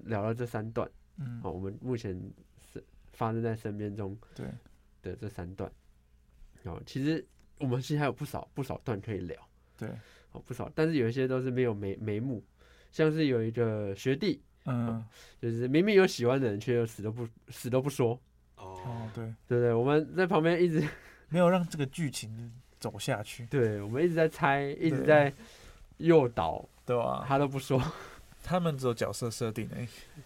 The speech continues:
Speaker 1: 对，这是蛮，蛮可惜的，哦，
Speaker 2: 嗯。
Speaker 1: 没有，没有这个瓜可以吃。<laughs> 好，我们，我们回到第一段了，我们做了小小的总结。
Speaker 2: 你说三国？
Speaker 1: 对，三国这件事情，啊，其实我觉得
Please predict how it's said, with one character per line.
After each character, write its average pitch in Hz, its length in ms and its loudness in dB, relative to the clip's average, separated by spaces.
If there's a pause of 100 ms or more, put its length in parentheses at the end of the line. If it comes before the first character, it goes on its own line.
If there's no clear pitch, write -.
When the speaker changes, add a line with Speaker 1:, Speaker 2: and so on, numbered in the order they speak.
(140)
Speaker 1:
对， 101 320 0
这 120 240 0
是 110 480 -8 (180)
蛮， 107 220 -6
蛮 107 140 -4
可 110 180 -6
惜 113 160 -14
的， - 160 -16 (160)
哦， 127 140 -10
Speaker 2:
嗯。 117 100 -6
Speaker 1:
没 113 120 2
有， 110 60 0
没 120 120 0
有 117 100 2
这 117 80 -2
个 117 80 2
瓜 110 240 -2
可 110 100 -6
以 95 100 -4
吃。 - 300 -12 (380)
<laughs> - 20 -20 (2250)
好， 110 260 -2
我 151 40 4
们， 170 160 6
我 180 80 8
们 185 160 10
回 202 120 10
到 240 100 12
第 233 180 0
一 226 40 0
段 202 200 6
了， 110 140 2
我 123 60 2
们 131 160 2
做 175 180 6
了 123 180 4
小 127 220 2
小 120 140 -4
的 104 100 -6
总 101 260 -10
结。 - 300 -14 (140)
Speaker 2:
你 127 100 -8
说 120 160 -2
三 120 240 -4
国？ - 240 -8 (260)
Speaker 1:
对， 104 160 -4
三 120 280 -4
国 101 160 -6
这 104 100 -10
件 101 180 -6
事 98 160 -12
情， - 200 -16 (420)
啊， - 80 -14 (640)
其 135 180 -4
实 147 160 0
我 117 120 2
觉 117 100 -2
得 107 580 0